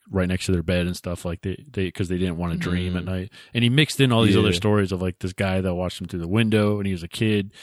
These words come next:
Speaker 1: and the sweater and everything. So he mixed all these things together.
Speaker 2: Damn, okay.
Speaker 1: Yeah, it's pretty interesting.
Speaker 2: Okay, okay.
Speaker 1: Uh, where we, oh, we still gotta do best and worst lines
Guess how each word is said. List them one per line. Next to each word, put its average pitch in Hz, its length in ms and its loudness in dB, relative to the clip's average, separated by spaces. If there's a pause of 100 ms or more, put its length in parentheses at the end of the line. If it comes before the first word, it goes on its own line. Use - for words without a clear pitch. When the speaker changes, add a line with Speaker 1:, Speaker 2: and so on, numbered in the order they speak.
(400)
Speaker 1:
and 90 320 -8
the 82 60 -8
sweater 107 460 2
and 101 80 2
everything. 98 320 0
So 104 120 0
he 104 60 4
mixed 131 240 2
all 117 140 6
these 104 160 2
things 101 180 -4
together. 92 480 -2 (260)
Speaker 2:
Damn, 95 320 -4
okay. 87 380 -6
Speaker 1:
Yeah, 107 240 -2
it's 98 140 -12
pretty 156 220 2
interesting. 92 440 0 (1120)
Speaker 2:
Okay, 160 280 -2
okay. 98 360 -6
Speaker 1:
Uh, 113 200 0
where 151 180 4
we, 127 240 2
oh, 143 220 4
we 123 160 4
still 180 180 0
gotta 135 160 2
do 123 160 4
best 120 260 4
and 117 80 -2
worst 110 200 0
lines 101 420 -4